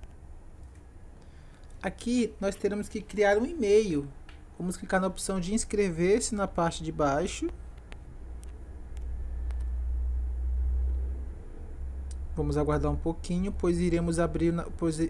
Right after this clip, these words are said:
o aplicativo nos direcionou para o site do Anki e aqui vamos estar digitando as nossas informações.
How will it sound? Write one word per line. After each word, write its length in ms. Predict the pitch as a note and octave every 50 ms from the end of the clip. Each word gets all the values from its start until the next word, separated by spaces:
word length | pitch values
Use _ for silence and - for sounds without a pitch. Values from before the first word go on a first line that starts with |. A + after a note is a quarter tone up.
| - F3+
o 120 | D#3+ D#3
aplicativo 800 | D3 - E3+ E3+ - E3 D#3+ - - F3 F#3 G3+ G3+ G#3+ A#3 A#3+ - -
nos 200 | F3 E3+ E3+ D#3+
direcionou 640 | E3+ F#3 G3 G#3+ G#3 - G#3+ F#3 F3 F3 F#3 G3+
para 220 | G3+ - F3+ E3+ F3+
o 40 | F3+
site 600 | - - - - F3+ E3+ F3+ G3 A3 A#3 - A3
do 220 | G3 A3+ A3+ G#3
Anki 500 | F3 D#3+ E3 F#3+ G#3+ - - - B3 B3 - - - - - - - -
e 60 | - E3+
aqui 240 | F3 - - F#3+
vamos 180 | F3+ F3 F#3 F3+
estar 220 | - - F#3+ F#3
digitando 480 | F3+ E3+ D#3+ G#3+ G#3+ - - F#3+ F#3+ G3+
as 80 | G3 G3+
nossas 200 | G#3 G#3 - G#3+
informações. 800 | - - G3+ G3+ A#3+ C#4 - - E3+ C#3 C#3 - - - -